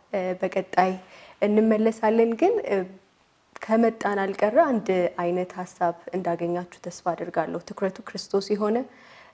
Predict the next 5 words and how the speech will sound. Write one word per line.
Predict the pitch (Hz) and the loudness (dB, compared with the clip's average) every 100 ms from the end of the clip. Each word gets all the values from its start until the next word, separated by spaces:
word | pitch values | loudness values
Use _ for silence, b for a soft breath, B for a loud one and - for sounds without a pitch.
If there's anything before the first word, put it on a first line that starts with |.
| _ | _
ቤተክርስቲያን | - 185 - 220 - 208 214 233 254 | -4 -4 -6 -4 0 0 0 -2 0
ማዕከል | 196 180 202 202 202 196 | 2 0 0 -2 -2 -2
ያደረገ | 180 185 202 202 214 214 | 0 2 2 2 2 2
ቢሆን | 214 214 254 302 | 0 2 2 2
ክርስቶስን | - 214 - 202 - 165 | -2 -6 -2 -4 0 -4